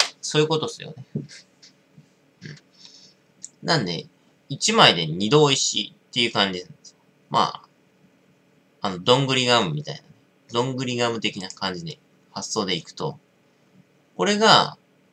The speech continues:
えーと、Amazonで売ってるけど、これが二十枚ついて、まあ、結局のところ、これが二十個。これが二十本ついて、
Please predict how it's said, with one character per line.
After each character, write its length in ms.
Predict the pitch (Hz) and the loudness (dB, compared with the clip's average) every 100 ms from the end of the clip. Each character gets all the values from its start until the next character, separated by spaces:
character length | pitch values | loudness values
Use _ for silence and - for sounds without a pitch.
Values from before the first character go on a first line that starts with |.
| _ - | _ -4
え 300 | 117 113 110 | 2 4 2
ー 80 | |
と、 120 | - - | 0 4
Amazon 440 | 180 185 107 92 | 6 6 4 0
で 80 | 82 | -2
売 80 | 82 | -6
っ 20 | |
て 140 | - | -6
る 100 | 90 | -6
け 80 | 80 | -6
ど、 140 | 78 | -8
こ 140 | - 147 | -4 0
れ 80 | 156 | 2
が 100 | 135 | 2
二 240 | 120 139 | 2 0
十 320 | 180 214 208 | 2 0 2
枚 240 | 147 85 78 | 2 2 0
つ 160 | - | -8
い 80 | 85 | -10
て、 180 | - - _ _ _ _ _ _ _ _ _ - | -12 -20 _ _ _ _ _ _ _ _ _ -14
ま 100 | 110 | -10
あ、 20 | |
結 240 | - 127 | -8 -6
局 240 | 170 165 180 | -4 -2 -2
の 140 | 160 | -4
と 100 | - | -4
こ 80 | 85 | -4
ろ、 140 | 78 | -4
こ 100 | - | -4
れ 80 | 147 | -2
が 120 | 143 | 0
二 240 | 127 127 127 | 0 -2 -2
十 140 | 160 | -4
個。 300 | - - - _ _ _ _ _ _ _ | -6 -10 -10 _ _ _ _ _ _ _
こ 100 | - | -2
れ 60 | 147 | 2
が 80 | 135 | 2
二 220 | 113 117 | 0 -2
十 160 | 165 - | -2 -2
本 220 | 120 95 76 | -2 -2 -2
つ 120 | 90 | -6
い 100 | 78 | -6
て、 300 | 85 82 | -4 -6